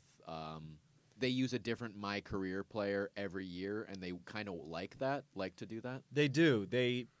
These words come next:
Speaker 2: because the story changes every year. Uh, this year, the writer,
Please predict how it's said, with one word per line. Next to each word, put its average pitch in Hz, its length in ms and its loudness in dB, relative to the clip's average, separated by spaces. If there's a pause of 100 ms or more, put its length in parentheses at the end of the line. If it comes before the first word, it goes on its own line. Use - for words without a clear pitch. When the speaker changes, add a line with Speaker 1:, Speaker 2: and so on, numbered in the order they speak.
Speaker 2:
because 139 340 4
the 135 80 4
story 156 420 8
changes 117 760 2
every 92 320 0
year. 87 380 -4 (160)
Uh, 92 420 -2
this 104 320 -4
year, 110 400 2
the 101 140 0
writer, 101 680 2